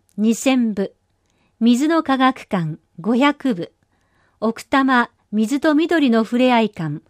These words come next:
八百部で、一人一部です。郵送配布。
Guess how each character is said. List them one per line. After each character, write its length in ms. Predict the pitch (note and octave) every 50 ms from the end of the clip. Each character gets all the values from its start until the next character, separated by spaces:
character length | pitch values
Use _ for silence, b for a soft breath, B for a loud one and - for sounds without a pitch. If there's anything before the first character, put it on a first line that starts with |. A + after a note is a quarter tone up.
| _ _ _
八 200 | - - A3+ A3 _ _ -
百 280 | - C#4+ C#4+ - C4+ G3
部 100 | E3 D#3
で、 200 | C#3+ - - _ _ _ _ _ _ _ _ _ _ _ _ _
一 260 | _ - - - E4
人 160 | D#4 C#4+ A#3+
一 220 | A3+ G#3 - - C#4
部 140 | A3+ A3 F#3+
で 140 | F#3 G#3+
す。 220 | B3 - - - _ _ _ _ _ _ _ _ _ _ _ _ _ _ _ _ _ _ _ _ _ -
郵 240 | G#3+ C4 D#4 E4
送 300 | D#4+ - - D#4 C#4+ C#4
配 220 | A#3 G3 A#3+ A3 G3+
布。 300 | C#3+ - - F3 -